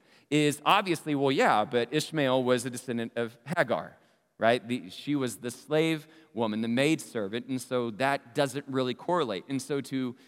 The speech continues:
to kind of push against that, Paul brings forward another example of Jacob and Esau. And he says, "Before these two were even born," right? Before there was even any,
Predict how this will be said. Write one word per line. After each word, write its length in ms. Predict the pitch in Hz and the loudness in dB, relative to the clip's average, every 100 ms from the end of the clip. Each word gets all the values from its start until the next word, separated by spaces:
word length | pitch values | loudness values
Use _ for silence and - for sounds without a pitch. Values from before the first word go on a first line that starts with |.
| - - | -20 -14
to 80 | |
kind 180 | - 143 | -2 -2
of 80 | 120 | 0
push 220 | 143 - | -4 -4
against 320 | 120 131 - | -4 -6 -4
that, 560 | 185 170 131 - - - | 2 2 2 -4 -20 0
Paul 200 | 139 131 | 4 4
brings 220 | 127 131 | 4 -2
forward 240 | - 123 123 | -2 0 2
another 460 | 135 139 165 190 | 0 2 2 2
example 420 | 156 117 113 120 135 | -2 -2 -4 -2 -4
of 60 | |
Jacob 340 | 113 110 117 143 | -2 -4 -4 -4
and 100 | 160 | -4
Esau. 340 | 196 120 92 - _ _ _ _ - | -4 -6 -8 -10 _ _ _ _ -4
And 100 | 143 | 0
he 60 | 147 | 0
says, 240 | 170 143 | 0 0
"Before 380 | 143 - 185 196 | -2 2 6 6
these 260 | 185 220 | 4 -4
two 240 | - 214 190 | -4 -4 -2
were 120 | 190 | -2
even 280 | 208 180 165 | -2 -2 -4
born," 520 | 120 160 240 208 98 - _ _ _ _ _ _ _ - | -2 2 2 2 -2 -18 _ _ _ _ _ _ _ 2
right? 180 | 151 170 | 2 4
Before 280 | 165 196 202 | 2 4 4
there 120 | 208 | 4
was 240 | 185 143 - | 2 -2 -8
even 380 | 208 240 240 214 | -2 0 2 0
any, 300 | 202 202 160 | 0 -2 -4